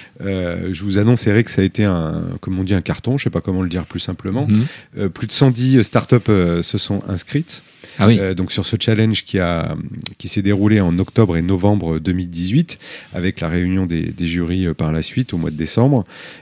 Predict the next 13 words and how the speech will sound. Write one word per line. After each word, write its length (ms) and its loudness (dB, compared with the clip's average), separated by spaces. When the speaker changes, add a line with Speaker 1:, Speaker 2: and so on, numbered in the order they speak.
Speaker 1:
Euh, 380 0
donc, 400 0
un 140 -4
très 180 2
beau 140 4
succès 420 0
en 140 0
nombre, 240 2
plus 140 -16
de 40 -16
cent 180 0
dix 160 -4
candidatures, 720 0